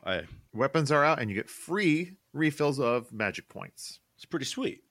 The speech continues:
Speaker 1: However, doing so, I would always grind with what, you know, whatever spell. So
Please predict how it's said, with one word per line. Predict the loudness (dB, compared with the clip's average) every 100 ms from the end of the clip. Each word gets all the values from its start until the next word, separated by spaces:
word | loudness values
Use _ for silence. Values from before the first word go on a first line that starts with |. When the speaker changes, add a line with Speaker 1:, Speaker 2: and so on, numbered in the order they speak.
| _ 0
Speaker 1:
However, | 2 4 2 0 -10 _ _
doing | 0 2 2
so, | 2 4 4
I | 6 4
would | 6
always | 4 4
grind | 2 4 4 2
with | -2 -2
what, | -2 -2 -2
you | 0
know, | 0 0
whatever | 0 -2 -4
spell. | -6 -2 0 0
So | -2 -4 -4 -4